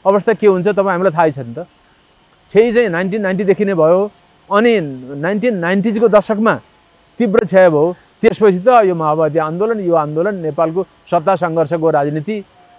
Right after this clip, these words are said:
अ, नेपालले मलाई भन्नुहुन्छ भने अहिलेसम्म नेपालले राजनेता पाएकै छैन।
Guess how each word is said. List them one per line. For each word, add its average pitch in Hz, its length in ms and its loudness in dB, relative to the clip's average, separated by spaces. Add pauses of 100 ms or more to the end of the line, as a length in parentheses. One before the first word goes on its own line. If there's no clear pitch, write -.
(160)
अ, 131 140 -10
नेपालले 180 520 2
मलाई 156 400 2
भन्नुहुन्छ 170 300 0
भने 196 160 0
अहिलेसम्म 175 420 0
नेपालले 190 360 0
राजनेता 170 420 2
पाएकै 151 340 0
छैन। 113 280 -12